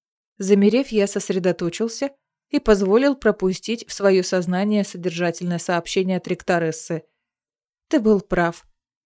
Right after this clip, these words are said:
В тайное хранилище знаний проникали. На взломанной защите остались отпечатки магии одной, хорошо тебе известной,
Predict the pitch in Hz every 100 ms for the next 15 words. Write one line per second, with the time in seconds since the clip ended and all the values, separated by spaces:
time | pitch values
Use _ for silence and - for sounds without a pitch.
0 | _ _ 220 208 208 202 226 208 190 190
1 | 190 208 202 190 196 196 208 208 214 269
2 | 220 160 - _ _ _ _ - 247 214
3 | 196 214 233 233 214 208 214 190 185 -
4 | 190 - - 240 - 285 247 240 - 208
5 | 185 180 - 185 185 190 196 240 - 208
6 | 208 269 277 _ _ _ _ 427 403 -
7 | 392 269 294 226 226 285 - 330 320